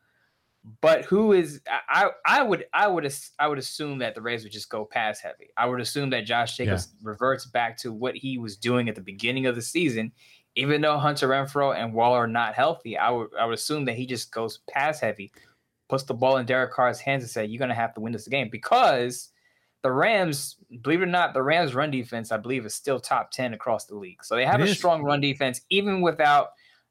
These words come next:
Speaker 1: Aaron Donald. Now, I know the Seattle Seahawks lost their r-, top running back last week, so he wasn't
Speaker 2: Mm-hmm.
Speaker 1: able to play a full game. But the Rams have a tough defensive front.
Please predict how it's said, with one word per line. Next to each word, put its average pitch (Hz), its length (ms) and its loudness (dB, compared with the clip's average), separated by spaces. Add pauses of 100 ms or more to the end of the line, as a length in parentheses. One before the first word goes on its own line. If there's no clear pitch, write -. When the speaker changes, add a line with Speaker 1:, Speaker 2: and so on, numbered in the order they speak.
Speaker 1:
Aaron 135 240 0
Donald. 127 260 4
Now, 120 80 2
I 120 100 4
know 139 220 0
the 123 140 -8
Seattle 143 240 0
Seahawks 139 360 0
lost 127 300 2
their 123 220 2
r-, 120 140 -6 (120)
top 131 240 0
running 131 240 0
back 123 280 0
last 123 360 0
week, 127 240 -8
so 107 160 -6
he 113 140 -10
wasn't 117 260 0
Speaker 2:
Mm-hmm. 117 80 -6
Speaker 1:
able 113 80 -12
to - 20 -20
play 123 140 -2
a 110 140 -4
full 127 160 0
game. 123 360 -2 (540)
But 180 140 0
the 165 60 2
Rams 180 280 2
have 170 280 2
a 127 100 2
tough 151 400 2
defensive 123 500 -6
front. 135 380 -2